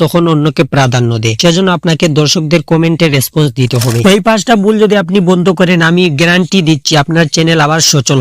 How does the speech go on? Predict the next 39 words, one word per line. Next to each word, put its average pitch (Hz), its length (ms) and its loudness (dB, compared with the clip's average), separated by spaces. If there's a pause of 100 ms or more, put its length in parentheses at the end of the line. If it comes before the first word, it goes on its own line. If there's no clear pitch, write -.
হবে, 120 160 0 (120)
ভিউজ 165 200 2 (100)
আসবে, 156 220 0 (160)
সাবস্ক্রাইবার 143 580 0
বাড়বে। 117 240 -2 (160)
আপনি 175 140 2 (140)
নিজেই 165 320 0
টের 156 200 0
পাবেন 139 240 0 (120)
YouTube 160 340 0
আপনাকে 151 320 -2 (100)
ভালোবাসবে, 156 480 0 (140)
YouTube 147 300 0
আপনার 147 180 -2 (100)
ভিডিওকে 139 420 0
র্যাঙ্কে 131 320 0
পাঠাবে, 147 280 0 (160)
YouTube 151 320 2
আপনার 156 200 -2 (120)
ভিডিওকে 139 420 0 (140)
ভাইরাল 135 340 0
করে 117 220 0
দিবে। 117 240 -2
তো 185 120 2
বন্ধুরা, 214 240 0 (100)
ভিডিওটা 196 380 0
যদি 202 140 0 (120)
ভালো 180 220 0
লাগে 175 180 0 (140)
আর 156 60 2 (100)
যদি 165 120 0 (100)
উপকারী 170 460 0
মনে 160 200 2
হয় 185 140 0 (140)
তাহলে 147 280 2
একটা 156 160 -4 (120)
লাইক 147 240 -2
করেন, 165 200 0 (160)
কমেন্ট 151 280 0